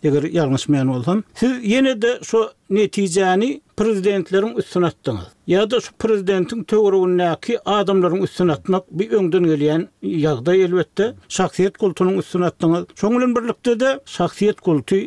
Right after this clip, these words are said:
şert barýerini döreýär diýen pikir bar. Öň aýdardylar, mysal üçin, "Ay, şu Sowet döwrüne ýetişen adamlar, koloniýa döwrüne ýetişen adamlar ölüp gotorsa, täze nesil gelir, täze nesil täze durmuş gurur" diýen ýaly pikirler aýdardylar.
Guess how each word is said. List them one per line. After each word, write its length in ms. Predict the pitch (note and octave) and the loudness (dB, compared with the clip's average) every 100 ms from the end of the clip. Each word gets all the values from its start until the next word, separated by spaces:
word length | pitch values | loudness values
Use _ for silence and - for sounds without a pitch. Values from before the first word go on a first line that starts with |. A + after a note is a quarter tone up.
| C4+ | -6
şert 380 | - - G3+ A3 _ G3 | -12 -2 0 -2 _ -2
barýerini 640 | F3 D#3 D#3 C#3 C3+ B2+ - - | 0 2 2 2 0 -2 -4 -2
döreýär 420 | D#3 D3 D3 B2 | 2 2 0 -2
diýen 220 | B2+ A#2+ - - | -6 -6 -8 -10
pikir 220 | - A2 | -6 -6
bar. 220 | G2 F#2 _ _ | -8 -12 _ _
Öň 200 | - C4+ B3+ - | 0 0 -2 -2
aýdardylar, 540 | G#3+ G#3 A3+ G#3 G#3 | 0 0 -2 0 0
mysal 360 | G3+ F3+ G3 G3+ | 2 2 0 0
üçin, 260 | - A3 | 0 -2
"Ay, 180 | A3 A#3 | 0 -2
şu 140 | - - | -4 -4
Sowet 400 | A3 B3 - G#3+ | 0 0 -2 2
döwrüne 560 | A3 G3+ G#3 G3 G3 - _ _ - | 2 2 0 0 -2 -6 _ _ -2
ýetişen 380 | G#3+ - G3 G#3 | 0 0 -2 2
adamlar, 540 | G3 F#3 F#3+ F3+ E3+ - _ | 0 2 0 2 0 -4 _
koloniýa 540 | - F#3 A3+ A3+ A3 G3+ | -6 0 0 0 0 2
döwrüne 380 | G#3 G3+ G3+ F#3+ | 2 2 0 0
ýetişen 440 | G3+ G3 - G#3 | 0 0 -2 0
adamlar 480 | G3 F#3 F#3 F3+ F#3 - _ _ | 0 0 2 2 0 -2 _ _
ölüp 300 | G#3 G#3+ - | 0 0 -2
gotorsa, 640 | G3+ F#3+ G3+ F3 F#3+ F#3+ F3+ _ | -2 0 0 0 0 -2 -4 _
täze 400 | - F#3+ F#3+ G#3 | -2 0 0 0
nesil 260 | G#3 F#3 G3+ | 0 0 -2
gelir, 400 | F3+ F3+ G3 G3+ - - | 0 2 2 -2 -6 -4
täze 320 | F3+ F3+ G3 | 0 2 2
nesil 240 | F3 F#3 | 0 -2
täze 460 | E3+ F3+ F3+ F3 E3+ | -2 0 2 2 2
durmuş 320 | F#3 F#3+ - | 0 0 -4
gurur" 360 | - E3+ E3+ C#3+ | -2 2 2 2
diýen 200 | E3 D#3 | 2 2
ýaly 180 | D3 C#3 | 0 -2
pikirler 460 | - - - C#3+ C3+ | -4 -2 0 0 -2
aýdardylar. 560 | B2+ A2+ G#2+ G#2 F#2 | -4 -6 -12 -14 -16